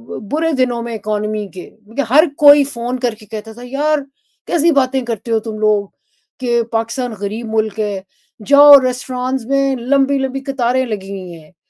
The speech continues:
दुकानें खुल रही हैं, फैशन हाउसेस खुल रहे हैं।" हाँ, this is consumer based economy। पैसा आया,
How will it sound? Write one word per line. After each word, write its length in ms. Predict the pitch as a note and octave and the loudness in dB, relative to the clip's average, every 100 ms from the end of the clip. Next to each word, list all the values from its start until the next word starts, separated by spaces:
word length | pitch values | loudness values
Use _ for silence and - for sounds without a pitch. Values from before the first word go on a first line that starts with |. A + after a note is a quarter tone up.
| _ _ _ - | _ _ _ -10
दुकानें 560 | A#3 D4 D4 C#4+ C#4+ C#4 | -6 0 2 4 4 2
खुल 240 | C4 A3+ | -2 -4
रही 240 | A3 G#3 | -4 -2
हैं, 280 | G3 E3+ D#3 | -4 -6 -12
फैशन 400 | - C4+ C#4 D4 | -4 0 0 0
हाउसेस 340 | B3 A#3 A3 A3 | -2 -4 -6 -8
खुल 300 | G#3 F#3+ E3+ | -6 -6 -6
रहे 160 | D#3 | -12
हैं।" 80 | E3 _ _ _ _ - | -16 _ _ _ _ -8
हाँ, 80 | E4+ | -4
this 280 | C#4 C4+ | -2 -2
is 300 | F4 F4 - _ _ _ _ _ E4+ | -4 -6 -10 _ _ _ _ _ -2
consumer 540 | D4 A3+ D#4+ E4 E4 | -2 0 0 2 2
based 380 | A3 G#3+ G3 - | 4 4 2 -4
economy। 500 | F#3+ E3+ E3 D3+ E3 _ _ _ _ _ _ _ _ | -6 -6 -8 -14 -20 _ _ _ _ _ _ _ _
पैसा 360 | A#3+ B3 D#4 C#4 | -2 2 2 4
आया, 380 | A#3+ C4+ C#4+ | 2 0 -4